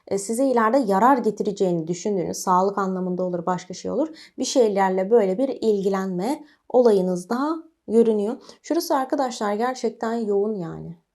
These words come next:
Bakın. Ve ortada bir şey var. Daha bakın diyorum ya, daha olmamış bir şey. Daha tam şekillenmemiş. Kalp mi olacak, e, taç mı olacak, e, belli değil.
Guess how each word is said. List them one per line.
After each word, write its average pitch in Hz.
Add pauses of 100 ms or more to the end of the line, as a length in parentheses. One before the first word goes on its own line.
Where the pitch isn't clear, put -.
Bakın. 175 (560)
Ve 294
ortada 302
bir 233
şey 320
var. 202 (840)
Daha 277
bakın 302
diyorum 330
ya, 185
daha 285
olmamış 294
bir -
şey. - (540)
Daha 302
tam 330
şekillenmemiş. 254
Kalp 311
mi 277
olacak, 190 (300)
e, 190
taç 294
mı 247
olacak, 190 (340)
e, 156
belli 185
değil. 302